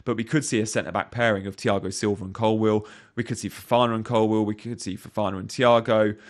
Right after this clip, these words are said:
There's obviously Badiashile there as well. Chelsea have centre-back options, but Colwill might just be the best of the lot in terms of F P L this season. At four point five, we like him very much. So let's put him in breakout. And then, look, we'll stick at centre-back, shall we?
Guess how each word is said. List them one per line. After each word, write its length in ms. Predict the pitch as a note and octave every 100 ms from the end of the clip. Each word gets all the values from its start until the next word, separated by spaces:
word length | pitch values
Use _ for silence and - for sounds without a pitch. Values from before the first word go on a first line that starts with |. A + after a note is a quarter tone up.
| - - - _ _ _
There's 180 | B2 A#2+ A2
obviously 300 | C3+ B2 B2
Badiashile 680 | G#2+ G#2+ G#2 G#2+ B2+ B2 A2+
there 240 | G#2+ G2+
as 100 | F#2+
well. 360 | A2+ G#2 G2 -
Chelsea 380 | - B2 A2+ G#2+
have 280 | A2+ G#2
centre-back 580 | - A2 G#2 G#2 G2 - -
options, 480 | G2+ - F2+ F#2
but 160 | - -
Colwill 360 | C3 C3 G2+ G2
might 200 | G#2+ -
just 160 | G#2
be 80 | G2+
the 80 | G2
best 380 | F2+ A2 - F#2+
of 80 |
the 80 | F2+
lot 400 | G2 G2+ F2+ - - _
in 140 | - G2
terms 260 | A2 F#2+
of 120 | G2
F 120 | F#2+ -
P 140 | G#2
L 160 | F#2+ F#2
this 180 | G2
season. 400 | - F#2+ F#2 F2+
At 140 | F2+ -
four 220 | - A#2+
point 220 | - E2
five, 360 | - G2+ F#2 F#2
we 100 | G2
like 280 | F#2+ F#2 F#2+
him 100 | F#2+
very 300 | G2 G2 F#2+
much. 400 | F#2+ - - - - -
So 120 | -
let's 120 | E3
put 180 | - D3+
him 80 | C3
in 160 | A#2+ G#2+
breakout. 580 | A2 G2+ - F#2 A2
And 80 | B2
then, 140 | B2+ C3
look, 240 | A#2+ - - -
we'll 140 | C3 C3+
stick 280 | - E3+ -
at 100 | -
centre-back, 500 | C#3 B2+ F2 - -
shall 240 | F#2+ F#2
we? 260 | G#2 B2+